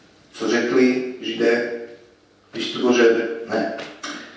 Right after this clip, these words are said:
Pošli otce Karla, tam ho pošleme, k němu promluv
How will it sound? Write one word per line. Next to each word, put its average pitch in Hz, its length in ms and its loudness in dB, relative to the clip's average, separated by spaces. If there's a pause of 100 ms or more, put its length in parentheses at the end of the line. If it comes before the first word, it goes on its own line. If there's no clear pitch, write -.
(240)
Pošli 165 280 4
otce 220 240 2
Karla, - 580 2 (640)
tam - 160 -4
ho 104 120 4
pošleme, 120 680 2 (420)
k - 40 -12
němu 156 240 4
promluv 131 440 4